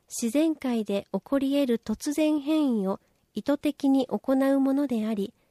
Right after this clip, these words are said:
通常の品種改良と同程度のリスクと考えられています。開発中のもの。食品をより安全にするために。例、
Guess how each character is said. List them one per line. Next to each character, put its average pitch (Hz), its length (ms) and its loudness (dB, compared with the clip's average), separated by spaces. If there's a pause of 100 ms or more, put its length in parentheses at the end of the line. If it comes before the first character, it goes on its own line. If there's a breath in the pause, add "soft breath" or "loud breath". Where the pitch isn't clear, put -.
(640)
通 294 280 0
常 294 300 2
の 294 120 2
品 302 260 2
種 - 200 -10
改 311 280 -2
良 240 220 0
と 196 260 -2 (140)
同 254 220 0
程 320 280 -2
度 254 120 -2
の 226 160 2
リ 233 140 -4
ス - 120 -14
ク 247 100 -8
と 220 140 -6
考 233 360 -2
え 247 140 0
ら 240 120 -2
れ 226 100 -2
て 202 140 -8
い 185 100 -4
ま 185 160 -4
す。 - 280 -16 (2500)
開 294 280 0
発 302 320 -6
中 269 220 2
の 254 140 2
も 233 140 0
の。 214 220 -2 (1300)
食 - 380 -4
品 277 400 2
を 262 140 2
よ 220 140 0
り 254 220 -4
安 277 240 2
全 285 240 2
に 277 120 2
す - 160 -4
る 269 120 0
た 254 140 -2
め 254 160 2
に。 190 180 0 (1200)
例、 214 340 0